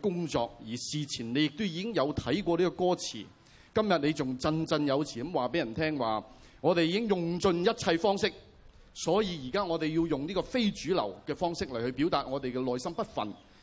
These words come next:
而我哋批評你嘅時候，你覺得我哋係干涉咗你嘅自由，我覺得呢個你已經陷入一個完全係絕地，絕地。但我唔會救，我唔會講話係不可救藥，我仍然都要救你出嚟。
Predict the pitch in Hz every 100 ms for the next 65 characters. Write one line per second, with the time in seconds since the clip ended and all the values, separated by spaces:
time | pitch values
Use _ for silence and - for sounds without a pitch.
0 | - - - - 151 190 185 175 254 185
1 | 123 131 160 160 110 120 147 147 156 196
2 | 170 139 127 127 123 202 190 156 135 165
3 | 135 127 107 98 87 - - - - 202
4 | 220 226 233 180 160 151 165 160 196 170
5 | 135 131 151 185 156 139 117 113 - 113
6 | 123 - - 170 - 147 131 - - -
7 | - - - 190 - 160 131 - - -
8 | - - - - - - - - 190 214
9 | 165 214 220 202 214 - 165 185 156 208
10 | 208 208 - 185 165 156 151 151 233 180
11 | 190 175 156 139 127 156 196 165 143 147
12 | 233 208 175 156 - - - 170 165 156
13 | 151 - 139